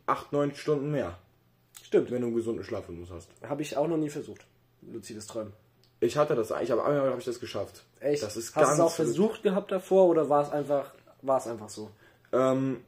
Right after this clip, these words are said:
Speaker 1: ich hatte das aus Versehen geschafft und dann hab ich's versucht zu lernen, aber daran nicht gescheitert.
Speaker 2: Mhm.
Speaker 1: Also das funktioniert so, soweit ich weiß, wie du das lernst. Also das ist nur so ein ganz kleiner Bruchteil, ich hab das ja nicht komplett durchgezogen. Aber so, ich glaub, du musst um drei Uhr nachts aufstehen.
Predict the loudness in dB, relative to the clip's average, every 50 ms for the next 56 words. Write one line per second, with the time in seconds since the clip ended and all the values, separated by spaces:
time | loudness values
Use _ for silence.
0 | _ _ _ _ _ _ _ _ -2 -2 0 2 2 2 4 4 2 2 2 -2
1 | -8 -14 _ -4 -4 -4 2 4 4 4 4 4 0 0 6 6 6 6 6 2
2 | 0 2 2 2 2 0 -2 0 0 2 2 0 0 -2 -4 -4 -4 -4 -4 -8
3 | -8 -4 0 4 6 6 6 6 6 6 4 4 6 6 4 4 2 -2 -4 -6
4 | -10 -10 -8 -8 -8 -8 -6 -8 -10 -10 -12 -16 -14 -10 -8 -8 -6 -8 -8 -2
5 | 0 0 2 4 4 4 4 2 -2 -2 -2 0 4 6 6 6 8 8 6 6
6 | 8 6 6 6 4 4 -2 -6 -4 2 2 4 4 2 0 -4 -4 -2 -2 -2
7 | -2 2 4 4 4 4 4 0 -2 -10 -18 -20 -20 -20 _ -20 -20 -20 _ _
8 | _ -2 -2 0 0 -2 -4 -6 -6 -4 -2 -2 0 2 2 0 0 2 2 2
9 | 4 4 2 2 0 2 0 0 0 0 -4 -6 -4 -4 -4 -4 -4 -6 -4 -2
10 | -2 -2 -2 -6 -8 -4 -4 -4 -2 -2 -4 -4 0 2 4 4 4 4 2 -4
11 | -10 -18 -20 -20 -20 -12 _ 4 8 8 8 8 6 2 -2 -2 -2 -2 -2 0
12 | 0 0 0 0 -2 -2 2 4 6 6 6 6 4 4 2 -2 -4 -4 2 4
13 | 4 4 4 0 -2 2 4 4 4 4